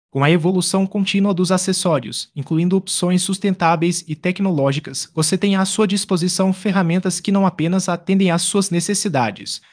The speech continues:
mas também tornam o treino mais divertido e eficaz. Agora que você está equipado com esse conhecimento,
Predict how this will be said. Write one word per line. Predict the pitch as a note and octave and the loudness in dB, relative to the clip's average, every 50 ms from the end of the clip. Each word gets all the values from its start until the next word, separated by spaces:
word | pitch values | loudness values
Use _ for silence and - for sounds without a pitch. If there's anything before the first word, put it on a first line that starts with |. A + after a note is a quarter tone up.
| _ _ - | _ _ -2
mas | D#3 D#3+ F3+ | 2 2 2
também | F3+ F#3 E3+ D3+ F3 F#3 | 2 2 2 2 2 2
tornam | F3+ - F3+ F3 F3 F3+ F3+ F#3 F#3+ | 0 0 0 2 2 4 4 2 2
o | F3+ | 2
treino | - D3 C#3+ D3 D3+ D3 | 0 0 0 0 0 0
mais | D3+ D#3 E3+ E3 | 0 2 2 2
divertido | E3+ F3+ F3 F#3 F3+ - F#3 F#3 D#3 F3+ E3+ F3 | 2 2 2 2 2 2 2 0 2 0 -2 -2
e | F3 D#3+ | -2 -2
eficaz. | D#3+ D#3 - D#3 D3 - D3 A#2+ G#2 G#2 - - - - - _ _ _ _ _ _ _ | -2 0 -2 -4 -4 -2 -2 -2 -2 -4 -6 -10 -12 -12 -14 _ _ _ _ _ _ _
Agora | - D3 C#3 D3 D#3 F#3 | -6 -2 2 2 2 2
que | - F#3 | 2 0
você | F3 E3 - F#3 | -2 -2 0 -2
está | F3+ - - - E3 E3+ | -2 -2 0 0 0 0
equipado | F3+ F3 F#3+ F3+ - E3 E3 D#3+ E3+ | 0 -2 -4 -2 0 0 2 0 0
com | D#3 - F#3+ G3 | -2 0 0 0
esse | F#3+ F#3+ - | 2 0 0
conhecimento, | F#3+ - F3+ F3 F#3 F#3 - G#3+ F#3 D3 B2 A2 G2 - - - | -2 -2 -2 0 0 0 0 0 0 0 0 -2 -4 -8 -14 -20